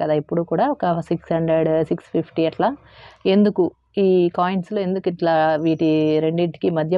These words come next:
ప్రైస్ డిఫరెన్స్ ఉంది? పైగా వీటి మధ్య డిఫరెన్స్ కూడా చెప్పండి అని అడుగుతున్నారు. ఇకపోతే కాయిన్స్‌తో నగలు ఎలా చేయించుకోవాలి అని చెప్పి అడుగుతున్నారు. So జీఎస్టీ మనం టూ టైప్స్, టూ టైమ్స్ పే చేస్తాం కదా. So మరి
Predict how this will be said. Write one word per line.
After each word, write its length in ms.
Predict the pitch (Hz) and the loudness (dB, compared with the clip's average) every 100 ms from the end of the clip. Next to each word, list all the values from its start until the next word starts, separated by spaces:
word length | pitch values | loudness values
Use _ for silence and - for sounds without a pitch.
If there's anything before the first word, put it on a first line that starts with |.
| 175 | 0
ప్రైస్ 280 | 175 196 - 170 | 2 0 -2 -4
డిఫరెన్స్ 400 | 151 180 180 175 | -2 -2 -2 -2
ఉంది? 220 | 156 160 294 - _ _ _ _ - | -4 -2 -2 -4 _ _ _ _ -2
పైగా 260 | 208 214 233 220 | 0 4 4 4
వీటి 180 | 196 185 | 0 -2
మధ్య 380 | 180 175 208 208 170 | -6 -2 0 0 0
డిఫరెన్స్ 360 | 175 - 214 196 190 | -2 0 -2 -2 -2
కూడా 120 | 185 - | -2 -2
చెప్పండి 400 | 151 170 160 170 | -4 -2 0 0
అని 80 | 165 | 0
అడుగుతున్నారు. 600 | 156 160 160 170 147 165 294 - - - - - | 2 0 -2 -2 0 0 -2 -6 -20 -20 -12 -4
ఇకపోతే 480 | 202 208 226 240 247 240 | -2 0 0 2 0 2
కాయిన్స్‌తో 480 | 202 214 240 - 254 | 0 2 0 -2 -2
నగలు 360 | 220 196 196 208 | 0 0 0 2
ఎలా 120 | 196 202 - | 2 0 -2
చేయించుకోవాలి 920 | 180 185 185 - 185 160 156 156 156 - 165 175 | -2 -2 -4 -4 -2 0 0 0 -2 -4 -12 -8
అని 120 | 175 | -2
చెప్పి 200 | 170 165 170 | -2 2 2
అడుగుతున్నారు. 560 | 165 170 170 151 156 277 - _ | 2 -2 -4 -4 -2 -4 -6 _
So 100 | 220 190 | 0 2
జీఎస్టీ 400 | 220 233 233 247 226 | 2 0 -2 -4 -4
మనం 180 | 208 226 220 | -2 -2 0
టూ 80 | 214 202 | 0 2
టైప్స్, 300 | 190 - - 202 185 180 170 - 185 | -2 -2 -2 0 2 -2 -4 -6 -4
టూ 100 | 247 247 | -2 2
టైమ్స్ 260 | 233 233 247 226 | 2 2 -2 -2
పే 100 | 196 185 | -2 0
చేస్తాం 320 | 196 - 170 156 | -2 -4 -10 -4
కదా. 220 | 165 294 _ _ - - - - - | -2 -2 _ _ -20 -20 -20 -12 -2
So 80 | 220 214 208 | 2 2 2
మరి 140 | 208 | 2